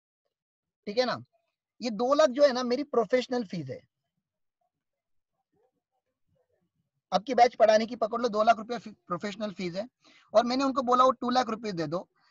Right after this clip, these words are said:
लेकिन अगर उन्होंने टू लाख रुपीज as a professional fees मुझे दे दी तो ये मेरे पीजीबीपी में tax हो जाएगा, क्योंकि मेरे लिए business income है। इतना तो clear है आप लोगों के लिए?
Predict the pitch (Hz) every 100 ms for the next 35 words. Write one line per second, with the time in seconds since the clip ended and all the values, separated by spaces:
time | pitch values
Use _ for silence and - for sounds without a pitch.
0 | _ 185 220 294 285 277 277 254 277 269
1 | 247 262 277 254 269 262 247 233 208 247
2 | 240 254 262 - 240 233 214 226 185 214
3 | 214 160 175 _ _ _ _ 247 262 294
4 | 247 277 - 233 196 262 254 262 262 226
5 | 208 180 165 131 113 110 _ - 190 240
6 | 226 202 220 254 269 254 277 254 233 226
7 | 208 190 - 202 247 254 - 247 247 247
8 | 247 240 240 254 202